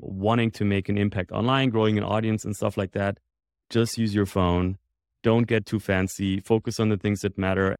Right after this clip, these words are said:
And it's gonna be shitty in the beginning. It's gonna suck because we all suck, right? Especially when we haven't done anything. So the only way to get better is to put something out, look at it,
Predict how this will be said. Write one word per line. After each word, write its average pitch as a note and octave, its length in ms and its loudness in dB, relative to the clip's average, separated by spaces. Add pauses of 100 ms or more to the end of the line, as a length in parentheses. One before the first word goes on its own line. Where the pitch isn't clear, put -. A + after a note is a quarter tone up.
And G#2+ 260 0 (520)
it's C#3 200 0
gonna E3+ 220 4
be A2+ 140 0
shitty C3 420 0
in G#2 100 4
the G#2 80 4
beginning. G2 420 0
It's F#2 120 -6
gonna A2+ 220 2
suck - 340 -2
because G#2+ 440 -2
we B2 200 -2
all C#3 200 2
suck, - 380 -4
right? A2 260 0
Especially B2 400 -2
when A#2 120 2
we A2 100 2
haven't G#2 260 0
done A2 220 0
anything. F2+ 500 -2 (120)
So G#2+ 480 2
the A#2 100 0
only B2+ 280 2
way A2+ 180 4
to G#2 260 -2 (140)
get G2+ 240 -4
better C3+ 400 2 (320)
is G#2 220 0
to - 120 -4
put A2 220 -2
something G2 380 -2
out, C3+ 400 0 (380)
look A#2+ 280 2
at B2+ 100 4
it, B2+ 300 0